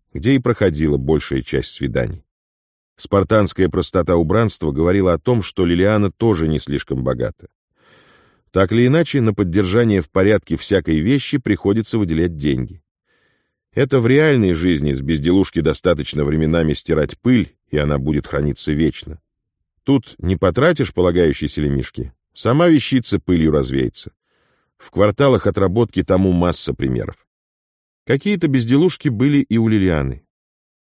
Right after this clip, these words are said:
Человек, живущий благодаря чужой памяти, не может не ценить собственные воспоминания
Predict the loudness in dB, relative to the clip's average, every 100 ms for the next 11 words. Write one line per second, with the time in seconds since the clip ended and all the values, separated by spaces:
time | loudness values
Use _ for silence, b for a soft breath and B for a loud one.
0 | _ -2 2 4 4 2 0 2 0 0
1 | -4 0 0 2 2 2 0 0 0 0
2 | 0 0 0 -4 -12 -14 _ -4 0 2
3 | 2 0 -2 -4 -2 0 0 -2 -2 -2
4 | -2 -2 0 0 -2 -6 -6 -6 -8 -12